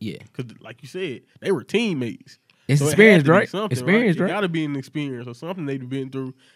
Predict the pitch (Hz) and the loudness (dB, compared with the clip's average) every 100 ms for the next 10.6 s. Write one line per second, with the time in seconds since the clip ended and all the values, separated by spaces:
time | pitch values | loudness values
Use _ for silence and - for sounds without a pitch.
0 | _ 131 139 143 147 131 151 143 139 156 | _ -10 -10 -10 -10 -8 -6 -6 -6 -10
1 | 135 135 147 143 147 143 180 220 147 127 | -12 -10 -6 -4 -4 -6 -8 -8 -8 -10
2 | 107 120 - - 180 165 - - 156 156 | -12 -14 -6 2 4 4 0 -2 -2 0
3 | 147 127 113 147 139 107 110 123 95 - | -2 -2 -4 -2 -2 -4 -4 -6 -6 -10
4 | - 135 107 101 - - 254 202 180 147 | -8 -6 -6 -2 4 4 4 0 -2 -2
5 | 113 120 123 190 196 196 214 127 - - | -4 -6 -12 -12 -10 -6 -6 -8 -20 -20
6 | - _ _ _ _ - _ _ - 160 | -20 _ _ _ _ -20 _ _ -10 -8
7 | 165 170 147 120 _ - 143 127 117 - | -8 -8 -10 -12 _ -12 -8 -8 -10 -14
8 | _ _ _ _ 127 139 131 131 120 110 | _ _ _ _ -10 -8 -6 -8 -8 -14
9 | - 131 151 214 254 185 170 170 165 151 | -10 -6 -6 -6 -6 -6 -6 -6 -8 -8
10 | 143 139 143 139 123 | -8 -8 -8 -10 -12